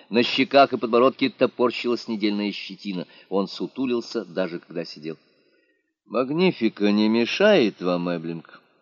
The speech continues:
«Кажется, он торчит здесь день и ночь», — сказала Бейта. «Нет, нет, нет, вовсе нет. Я даже не обращаю на него внимания. Он молчит и совсем не мешает мне. Иногда он приносит мне новые пленки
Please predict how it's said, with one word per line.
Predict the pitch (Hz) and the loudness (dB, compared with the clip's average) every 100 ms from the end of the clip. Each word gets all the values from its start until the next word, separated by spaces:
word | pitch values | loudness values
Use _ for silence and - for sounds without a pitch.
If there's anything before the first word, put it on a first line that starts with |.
| _ _ _ _ - | _ _ _ _ -8
«Кажется, | 87 90 - | -4 -4 0
он | 120 | 2
торчит | 131 117 - 117 117 | 2 0 0 0 0
здесь | 113 143 113 | 2 2 0
день | 80 104 120 127 | 2 4 4 4
и | 104 | 2
ночь», — | 101 135 - - - | 4 2 0 -10 -12
сказала | - 147 143 131 | -12 -10 -8 -6
Бейта. | 123 113 - _ _ _ - | -6 -6 -12 _ _ _ -4
«Нет, | 151 202 196 170 101 | 2 6 6 6 0
нет, | 123 151 143 - - | 2 4 4 -2 -10
нет, | 107 123 117 - _ _ _ _ | -2 0 0 -6 _ _ _ _
вовсе | 170 190 - 120 | 2 2 2 0
нет. | 104 95 90 - _ - - | 2 0 -2 -12 _ -20 -4
Я | 143 147 | 2 6
даже | 185 175 | 6 6
не | 185 | 6
обращаю | 180 185 170 - 226 220 | 6 6 4 4 6 6
на | 214 | 4
него | 208 202 190 | 2 2 2
внимания. | 170 165 117 104 98 _ - | 2 2 4 4 -2 _ -2
Он | - 233 | 4 6
молчит | 185 143 113 156 175 - _ _ | 6 4 2 -2 -2 -6 _ _
и | 147 | 0
совсем | 147 143 - 143 143 | 2 2 2 0 2
не | |
мешает | 131 113 - 101 101 - | -2 -2 -4 -4 -4 -8
мне. | 104 - _ _ _ 156 | -12 -14 _ _ _ 2
Иногда | 170 170 160 175 | 4 6 8 8
он | 170 | 8
приносит | 151 160 160 156 | 4 4 4 2
мне | 151 160 160 | 0 4 6
новые | 160 160 160 | 8 8 6
пленки | 160 160 170 156 120 | 6 6 4 4 -4